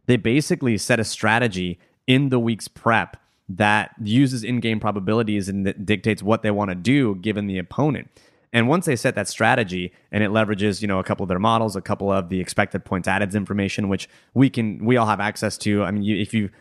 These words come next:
played with the fourth down bot from New York Times, which I think is now dead, but that used a lot of the same type of in-game modeling based on play probability success and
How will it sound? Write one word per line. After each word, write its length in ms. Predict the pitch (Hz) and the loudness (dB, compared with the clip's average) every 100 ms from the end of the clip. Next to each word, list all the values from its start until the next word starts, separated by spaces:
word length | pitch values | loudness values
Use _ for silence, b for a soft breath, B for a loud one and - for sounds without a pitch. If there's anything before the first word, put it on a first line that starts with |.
| b b | b b
played 140 | 147 | 2
with 100 | 131 | 2
the 80 | 107 | 0
fourth 300 | - 131 110 | 0 2 2
down 260 | 110 107 123 | 0 0 0
bot 220 | 92 - | 0 -4
from 140 | 104 | -2
New 60 | 101 | 0
York 160 | 98 87 | -2 -2
Times, 300 | 104 101 90 | -2 -2 -2
which 140 | 85 | -4
I 40 | |
think 180 | 95 107 | -4 -2
is 120 | 92 | -4
now 140 | 90 87 | -4 -6
dead, 360 | 78 104 92 | -2 0 0
but 200 | 87 92 b b b | -2 -6 b b b
that 100 | 107 | 0
used 220 | 120 127 | 2 2
a 60 | 104 | 0
lot 220 | 104 120 | 2 2
of 60 | 120 | 2
the 60 | |
same 280 | 104 110 101 | -2 -2 -4
type 240 | - 104 98 | -2 -2 -2
of 100 | 92 | -2
in-game 400 | 107 101 92 90 | 0 0 0 0
modeling 540 | 90 117 123 92 90 b b b | 2 2 2 -2 -6 b b b
based 260 | 104 107 - | 0 0 0
on 320 | 101 98 92 | 0 0 -4
play 280 | - 120 113 | 0 2 2
probability 520 | 110 92 87 147 131 | 0 -2 2 2 2
success 460 | 117 107 113 113 107 | -2 -2 0 0 0
and 180 | 98 | -4